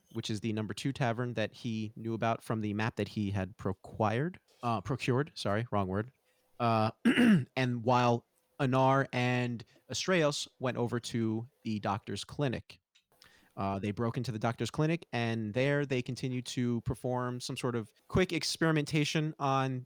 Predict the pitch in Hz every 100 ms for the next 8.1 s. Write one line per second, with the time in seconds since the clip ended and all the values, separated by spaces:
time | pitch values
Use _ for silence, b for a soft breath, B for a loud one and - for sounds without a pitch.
0 | _ _ 127 - - 196 - 185 185 -
1 | - 127 127 135 131 127 120 120 117 110
2 | - 123 127 123 120 120 120 - 110 -
3 | - 101 98 - - 107 104 90 80 -
4 | _ _ 120 113 113 98 131 143 127 123
5 | _ _ - - 123 117 117 123 120 110
6 | 101 101 98 139 135 - 127 - - 117
7 | 107 104 101 - 90 90 - 85 85 85
8 | 76